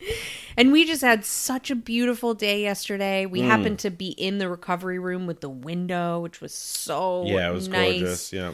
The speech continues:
Speaker 1: We got to look out on our sunny city. It's been a beautiful day today. I don't know. I'm feeling good omens all around. Oh,
Speaker 2: For real.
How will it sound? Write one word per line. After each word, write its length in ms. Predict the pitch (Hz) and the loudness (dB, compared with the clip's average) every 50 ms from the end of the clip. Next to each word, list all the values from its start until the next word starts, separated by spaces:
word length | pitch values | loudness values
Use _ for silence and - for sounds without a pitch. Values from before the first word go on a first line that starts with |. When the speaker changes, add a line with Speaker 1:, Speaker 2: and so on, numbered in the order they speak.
| - - - | -8 -12 -12
Speaker 1:
We 80 | 196 | -6
got 120 | 185 185 - | -6 -6 -4
to 80 | - 185 | -4 -8
look 160 | 180 175 - | -6 -4 -2
out 140 | 175 175 175 | -4 -2 -2
on 120 | 175 175 | -4 -4
our 100 | 175 170 | -6 -6
sunny 360 | - - - 170 175 175 175 | -6 -8 -8 -6 -6 -6 -8
city. 540 | 170 - - 170 165 170 170 170 170 165 - _ _ _ _ _ _ | -8 -10 -8 -8 -6 -6 -6 -6 -6 -8 -10 _ _ _ _ _ _
It's 120 | _ - | _ -10
been 160 | - 190 175 | -8 -6 -6
a 40 | 170 | -6
beautiful 540 | 165 - 165 165 180 175 180 175 - 180 175 | -8 -10 -10 -10 -8 -8 -10 -8 -8 -8 -6
day 220 | 165 170 170 170 | -2 -2 -2 -2
today. 580 | 165 - 170 165 165 160 160 160 156 156 160 - _ - - _ - - | -4 -6 -6 -4 -2 -2 0 0 -2 -2 -4 -6 _ -20 -20 _ 0 2
I 80 | 196 | 6
don't 100 | 226 240 | 6 6
know. 240 | 233 226 220 196 - - | 6 6 4 4 2 2
I'm 200 | - 202 226 226 | 0 0 0 0
feeling 500 | - - 247 240 233 220 202 190 175 165 | -4 -2 0 0 2 2 0 -2 -4 -4
good 360 | - 180 180 185 185 190 190 - _ - | 0 2 2 2 2 0 -2 -4 _ -6
omens 580 | - 170 170 170 170 170 165 165 165 165 160 156 - _ - | -4 -4 -2 -2 -2 -2 -2 -2 -4 -4 -8 -8 -12 _ -2
all 260 | 165 160 160 165 165 | 0 2 2 2 0
around. 400 | 165 160 156 151 147 143 - - - | 0 0 0 -2 -2 -4 -6 0 4
Oh, 160 | 202 208 175 | 6 6 6
Speaker 2:
For 40 | 104 | 6
real. 260 | 101 98 90 82 - | 6 4 2 2 -2